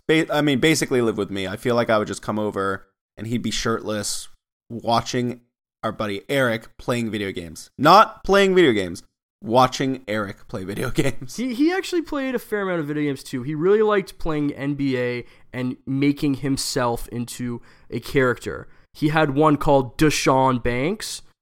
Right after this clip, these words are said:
Speaker 1: And yeah, that's true.
Speaker 2: And,
Speaker 1: I,
Speaker 2: um,
Speaker 1: damn,
Speaker 2: another
Speaker 1: man, you, you, you remember, like, all these crazy details. That's awesome.
Speaker 2: Yeah, I do. <laughs> I actually, it's kinda weird. Uh,
Speaker 1: No, it's not. That's awesome, man. That's so
Speaker 2: I,
Speaker 1: cool.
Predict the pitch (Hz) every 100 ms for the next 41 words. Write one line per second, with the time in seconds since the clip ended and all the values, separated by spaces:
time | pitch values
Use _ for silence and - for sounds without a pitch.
0 | _ _ _ - 110 110 107 123 165 110
1 | 113 113 - - 170 143 139 131 139 131
2 | 127 123 123 120 _ 143 214 269 330 180
3 | 185 214 190 - 170 262 320 233 233 220
4 | 175 147 202 233 - 208 214 139 202 214
5 | 117 82 - 156 - - 185 - 95 -
6 | - 208 226 165 214 165 185 185 - 226
7 | - 214 208 - - - 202 - _ -
8 | - - - - 160 - - - 139 196
9 | 165 127 120 113 - - - - 139 180
10 | 269 269 - 160 214 - 220 247 - 131
11 | 113 123 175 185 190 208